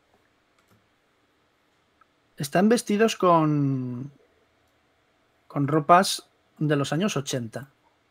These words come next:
Cuando tú echas un, un vistazo, eh, Wolf, ves que, que esos niños están evidentemente inconscientes, no se mue-, no se mueven. Tienen unos, unos goteros de suero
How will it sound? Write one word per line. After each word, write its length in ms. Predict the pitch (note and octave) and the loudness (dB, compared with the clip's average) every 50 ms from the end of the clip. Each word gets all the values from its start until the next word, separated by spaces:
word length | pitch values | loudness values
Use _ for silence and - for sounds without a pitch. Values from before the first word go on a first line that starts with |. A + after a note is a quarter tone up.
| _ _ _ _ _ _ _ _ - | _ _ _ _ _ _ _ _ -8
Cuando 220 | - - D3 D3+ | -2 -2 0 0
tú 80 | C#3+ E3+ | 0 -2
echas 240 | F3+ E3 A3+ - - | -2 -2 -2 -2 0
un, 420 | G3+ F#3+ F#3 F3+ E3+ E3 D#3+ D#3+ G3 | 0 0 2 2 2 2 2 0 0
un 180 | E3+ D#3+ D#3 D3 | -2 -2 0 0
vistazo, 600 | D3+ C3+ - - F3+ F#3+ - - D3+ D3+ - _ _ _ _ _ _ _ | -2 -4 0 0 0 0 0 -2 -4 -4 -4 _ _ _ _ _ _ _
eh, 360 | - D3 C#3 C3+ C3+ B2+ B2+ | -4 -2 0 0 -2 -2 -2
Wolf, 440 | B2+ D3 E3 E3 E3 F3+ - - - _ _ _ _ _ _ _ _ _ _ _ _ _ | 0 2 4 4 4 2 -2 -8 -18 _ _ _ _ _ _ _ _ _ _ _ _ _
ves 240 | - D3 D3+ D3 - | -4 -2 -2 -2 0
que, 760 | - G3 F#3+ F#3 F3+ E3+ D#3+ D#3 D3 C#3+ C#3 C3+ C3 C#3 - _ _ _ _ _ _ _ _ _ _ _ _ _ _ | 2 4 4 4 4 4 4 2 2 0 -2 -4 -8 -10 -14 _ _ _ _ _ _ _ _ _ _ _ _ _ _
que 80 | _ D#3+ | _ -4
esos 160 | C#3+ F#3+ D#3+ | -2 0 0
niños 240 | E3+ F3 F3 F3+ D3+ | 2 2 2 0 -2
están 300 | C#3+ - E3 D#3 D3 - _ | -2 -2 -2 -2 -2 -4 _
evidentemente 520 | D3+ C#3+ D3 D3 D3 D#3 D3+ D#3 D3+ D#3 | -4 -4 -2 -2 0 0 -2 -2 -2 -2
inconscientes, 560 | D3+ C#3 C#3+ A#2+ - - E3+ F3 E3 D#3 D3 | -4 -4 -4 -8 -8 -8 -8 -8 -6 -4 -4
no 80 | C#3 C#3 | -6 -4
se 160 | C#3 - D3 | -4 -2 -2
mue-, 240 | C#3+ C#3 C#3 C3+ C#3+ | 0 0 -2 -2 -4
no 160 | C#3+ D3 D3+ | -4 -4 -4
se 120 | - - | -4 -2
mueven. 400 | D3 D3 E3 F#3 E3 D3+ D3 D#3+ - _ _ _ _ _ | -2 0 2 2 2 0 -2 -4 -8 _ _ _ _ _
Tienen 260 | - F3 G#3+ A#3 A#3 | -2 0 2 2 4
unos, 320 | A3+ G#3 F#3 D#3+ - - | 4 4 4 4 2 -4
unos 260 | - - D#3+ E3+ D#3+ | -2 0 0 0 2
goteros 400 | D#3+ D#3 D3 D#3 F3 E3+ E3 C#3+ | 0 0 0 2 2 2 2 0
de 80 | D3 C#3+ | 0 -4
suero 440 | C3 - - F3 F3+ E3 D3+ E3+ | -4 0 2 2 2 2 0 -4